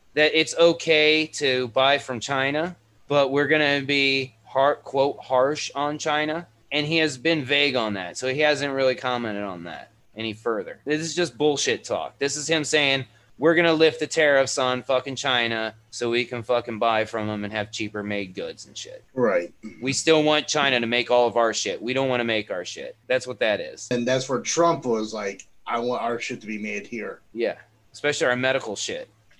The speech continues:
Speaker 1: and our
Speaker 2: Mm-hmm.
Speaker 1: fucking pills and shit. You know, all of our medications and shit too. Expand Obamacare and his health
Speaker 2: Oh,
Speaker 1: plan.
Speaker 2: damn.
Speaker 1: Mister Biden says he will expand the public health insurance scheme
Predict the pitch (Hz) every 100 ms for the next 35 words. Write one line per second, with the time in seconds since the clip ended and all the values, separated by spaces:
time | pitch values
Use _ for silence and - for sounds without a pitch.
0 | _ - 135 170 156 131 104 147 143 147
1 | 127 113 - 95 82 _ _ _ - 127
2 | 135 131 143 135 143 135 135 120 131 131
3 | - 107 95 98 - 95 - 113 80 -
4 | _ _ - 135 - - 165 170 151 147
5 | 156 151 139 135 127 123 120 110 110 131
6 | 127 95 95 107 101 101 98 92 87 -
7 | _ _ _ - 127 117 143 143 143 156
8 | - 156 151 143 143 170 170 170 160 156
9 | 135 - - 156 175 170 143 165 156 143
10 | 147 151 143 117 - 175 170 - - 165
11 | 165 170